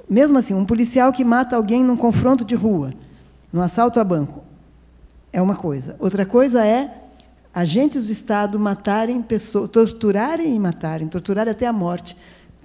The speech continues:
pessoas presas, ou seja, pessoas sob custódia do Estado. Mesmo que tenha sido alguém dos pouquíssimos militantes que, de fato, atiraram em alguém, que, de fato, mataram alguém, e isso é uma minoria, não é?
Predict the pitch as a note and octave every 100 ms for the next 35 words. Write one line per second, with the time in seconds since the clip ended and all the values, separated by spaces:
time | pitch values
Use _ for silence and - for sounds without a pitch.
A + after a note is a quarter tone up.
0 | - A3+ G#3+ B3 - A#3+ C#4 A3+ F3 G3
1 | F#3+ G3+ G3 G#3 - G#3+ G#3 B3+ B3 B3
2 | A#3 C4+ A3 - C#4+ C#4+ F#3 E3 E3 B2+
3 | D3 - - _ _ _ _ - G3+ C#4
4 | F4 D#4 C4 C4+ D4+ C#4 - - D4+ C#4
5 | G#3+ F#3 F#3+ B3+ G#3 G#3 - B3+ - G4+
6 | E4 - A3+ F#3+ G3 F3+ - E3 D3+ D#3
7 | - - - - - G3 G3 F#3+ G#3+ A3
8 | G#3+ G#3 F#3+ F#3+ F3+ E3 D#3+ F#3+ A3+ -
9 | - - - D3+ D#3 F#3 F3+ F3+ E3 F3
10 | E3 D3+ G3 A3 F#3 E3 F#3 F#3+ F#3 F#3+
11 | F#3 F3+ B3 G3 - - - - - E3+
12 | F#3